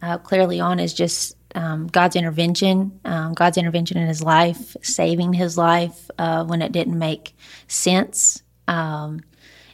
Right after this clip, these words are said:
and if any other person would have, I think, been through certain trials or circumstances,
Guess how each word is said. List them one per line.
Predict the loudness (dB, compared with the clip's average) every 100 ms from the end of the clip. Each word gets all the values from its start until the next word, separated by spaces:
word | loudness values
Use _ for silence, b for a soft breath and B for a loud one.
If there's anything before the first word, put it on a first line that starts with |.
| b _ -4
and | -2
if | 0
any | 2 6
other | 6 4
person | 2 0 0 0 -2
would | 0
have, | 0
I | -2
think, | -2 -6 -8 _ _
been | -4 -4
through | -4 -4
certain | -4 -4 -4 -4 -6 -8 -12 -20 _ _ _ -16
trials | -6 2 4 4 0 -2
or | -6
circumstances, | -2 -2 -4 -2 -2 0 -2 0 0 -4